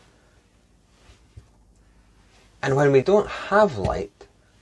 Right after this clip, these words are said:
darkness can be very overpowering and scary. Darkness can suck the life out of us. So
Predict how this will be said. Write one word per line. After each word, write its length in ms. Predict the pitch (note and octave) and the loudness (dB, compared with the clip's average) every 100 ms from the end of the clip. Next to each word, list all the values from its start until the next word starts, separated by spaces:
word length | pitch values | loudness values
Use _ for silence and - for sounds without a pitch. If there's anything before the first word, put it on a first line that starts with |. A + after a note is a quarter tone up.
| _ G#2 | _ 0
darkness 760 | C3 G3 - F2+ G2+ - - _ _ _ _ | 6 6 4 -4 -14 -16 -20 _ _ _ _
can 220 | - A#2+ | -14 -10
be 180 | A#2 A#2 A2 - - | -8 -8 -10 -14 -4
very 400 | F3+ C#3+ G#2 F2 - - | 0 0 0 -6 -12 -6
overpowering 840 | D3+ B2 - - C3+ C3+ F#2 D#2 - _ | -2 -2 -6 -4 -2 0 -2 -6 -20 _
and 140 | - G2 | -18 -14
scary. 720 | - - - C3 G#2 F2+ - _ _ _ _ _ _ _ - | -14 -14 -14 -12 -12 -16 -20 _ _ _ _ _ _ _ 6
Darkness 380 | F#3+ G#3 D#3 | 8 8 2
can 160 | - B2+ | -4 -8
suck 520 | - - - A#3 - | -10 -2 2 2 0
the 120 | - | -6
life 560 | C#3+ - A3+ A#3 - - _ | -4 -2 -2 -4 -6 -18 _
out 280 | - G#3+ - | -4 -2 -2
of 100 | C#3 | -2
us. 180 | - G#2+ | 0 0
So 280 | F3+ G3 | 0 0